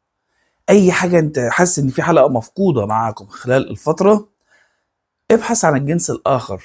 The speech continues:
هو اللي هيبقى يدعمك، أو عند البعض الآخر هيبقى الجنس الآخر ده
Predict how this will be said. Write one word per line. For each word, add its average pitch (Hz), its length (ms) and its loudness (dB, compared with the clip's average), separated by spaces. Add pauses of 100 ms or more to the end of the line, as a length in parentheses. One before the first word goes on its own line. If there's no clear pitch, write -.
(160)
هو 160 280 4
اللي 110 180 0
هيبقى 135 420 -2
يدعمك، 120 680 0 (560)
أو 127 140 6
عند 160 280 4
البعض 156 500 2
الآخر 190 680 0 (340)
هيبقى - 300 -6
الجنس 156 380 -2
الآخر 143 520 2
ده 151 280 0